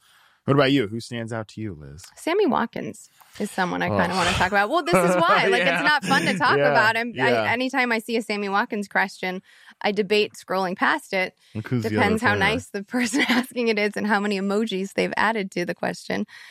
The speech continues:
Speaker 2: Um, but there's been massive opportunity here for Sammy.
Speaker 1: Mm-hmm.
Speaker 2: Attached to an explosive offense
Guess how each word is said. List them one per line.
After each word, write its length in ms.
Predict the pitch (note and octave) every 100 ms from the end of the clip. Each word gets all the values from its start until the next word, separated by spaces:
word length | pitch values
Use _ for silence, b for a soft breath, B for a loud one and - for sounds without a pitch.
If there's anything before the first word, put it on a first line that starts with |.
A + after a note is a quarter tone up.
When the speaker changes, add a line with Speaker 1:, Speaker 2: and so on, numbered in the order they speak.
| B B B -
Speaker 2:
Um, 340 | B3 B3+ C4
but 180 | B3 A#3+ _ _ _ -
there's 220 | C4+ E4+
been 360 | F#4 E4+ C#4+ - _
massive 640 | G3 G#3+ C4 - C#4 A3+
opportunity 880 | - G#3+ G3+ G3+ - D4+ D4+ F#3 F3
here 280 | F3+ D#3+ E3+
for 160 | F3
Sammy. 500 | - E3+ C3+ D3+ C4+ C4+ _ _
Speaker 1:
Mm-hmm. 320 | G#2+ A2 G2+ A#2 _ _ _ _
Speaker 2:
Attached 540 | G#3 A3 A3+ C4 - -
to 580 | A#3+ A3+ G#3 F#3+ F#3 _ _
an 120 | - F#3
explosive 840 | - - - G3 G#3+ A#3+ C4 C4
offense 760 | - G#3 G3+ F3 F3 D#4 -